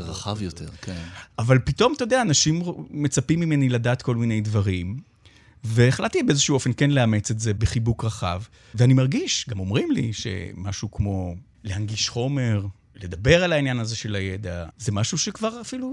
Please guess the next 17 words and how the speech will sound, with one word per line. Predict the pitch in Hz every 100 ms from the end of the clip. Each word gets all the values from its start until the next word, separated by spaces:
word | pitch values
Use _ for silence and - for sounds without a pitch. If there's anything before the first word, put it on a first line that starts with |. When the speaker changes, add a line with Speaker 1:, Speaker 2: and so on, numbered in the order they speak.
| 285
Speaker 1:
אני | 254 240
אגיד, | 196 233
שליחות. | 269 - 277 - - _ _ -
Speaker 2:
כן. | 113 101 92 101 _ _
Speaker 1:
אז | - 107 -
אני | 113 110
יודע | 113 131
שאני | 156
רוצה | 147 135 147
מאוד | 139 139 151
להתפתח | 139 147 151 156
שם, | - 98
ללכת, | 90 110 -
לקחת | 107 - 147
את |
זה | 139 147
הלאה. | 143